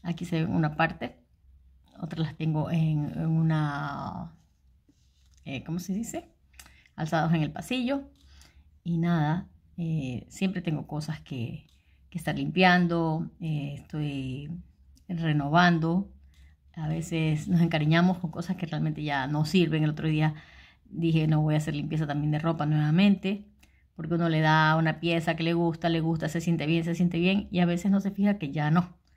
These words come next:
que ya hay que cortar vínculos con cosas que no tienen sentido. Eh, realmente los vínculos afectivos deben ser para quienes, eh, nos dan ese cariño, ese amor, eh, ese apoyo en la vida.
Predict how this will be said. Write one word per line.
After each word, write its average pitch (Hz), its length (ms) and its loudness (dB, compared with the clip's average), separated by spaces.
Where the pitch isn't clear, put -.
que 156 100 -6
ya 147 180 2
hay 156 120 2
que 156 100 -2
cortar 151 560 0
vínculos 185 480 4
con 156 140 0
cosas 170 260 -4
que 160 120 -2
no 151 100 0
tienen 151 260 2
sentido. - 380 -10
Eh, 151 420 -6
realmente 147 1120 -4
los 165 200 -4
vínculos 175 280 4
afectivos 170 380 -2
deben 151 160 0
ser 160 240 -4
para 139 400 -8
quienes, 143 440 -8
eh, 151 300 -2
nos 151 200 0
dan 156 480 2
ese 160 320 -6
cariño, 160 420 2
ese 151 180 -2
amor, 170 440 0
eh, 151 300 0
ese 160 180 -4
apoyo 156 340 -4
en 143 60 -4
la 117 80 -4
vida. - 260 -16